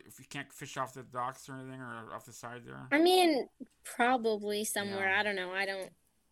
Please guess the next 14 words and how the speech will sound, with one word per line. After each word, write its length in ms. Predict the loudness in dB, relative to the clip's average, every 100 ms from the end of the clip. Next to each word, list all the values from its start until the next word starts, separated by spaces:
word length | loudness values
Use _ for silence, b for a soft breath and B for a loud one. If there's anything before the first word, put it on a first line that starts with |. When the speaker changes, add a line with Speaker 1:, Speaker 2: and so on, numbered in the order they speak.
| _ -20 B B 0
Speaker 2:
I 180 | 6 6
don't, 320 | 4 -4 -6
but 340 | -2 -2 -4
you 120 | -6 -6
probably 400 | -4 -4 -4 -4
can 240 | -4 -8
s-, 180 | -8 -12 -12 -6
upstate. 540 | -6 -4 -4 -2 -2 -4
<laughs> 60 | -8 -8 _ _ b -8
Speaker 1:
The 80 | -8
things 520 | -6 0 0 0 -6
that 140 | -6 -4
performers 600 | -8 -4 -4 -4 -10 -10
do 460 | -8 -6 -6 -10